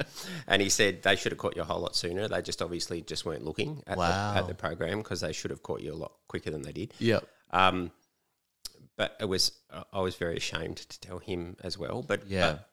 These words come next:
Speaker 1: either of those two people, had I have said something to my wife, had I have said something to him,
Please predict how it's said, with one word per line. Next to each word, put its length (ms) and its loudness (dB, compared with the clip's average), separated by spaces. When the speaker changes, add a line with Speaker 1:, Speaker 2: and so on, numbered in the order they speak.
Speaker 1:
either 260 4
of 80 -8
those 180 -2
two 140 -10
people, 320 -12
had 100 -6
I 60 0
have 120 -4
said 200 -2
something 220 -8
to 120 -12
my 100 -8
wife, 260 -6
had 120 -8
I 40 -6
have 100 -10
said 180 -8
something 280 -10
to 180 -12
him, 300 -10